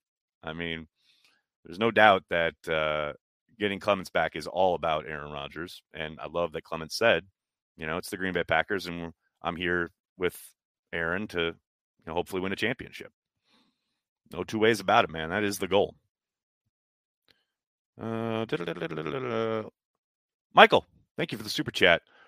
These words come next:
Random question. Why couldn't Holmgren stay longer? I was very young at the time. Didn't understand it.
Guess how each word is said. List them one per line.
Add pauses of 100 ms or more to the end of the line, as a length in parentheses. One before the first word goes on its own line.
Random
question.
Why
couldn't
Holmgren
stay
longer?
I
was
very
young
at
the
time.
Didn't
understand
it.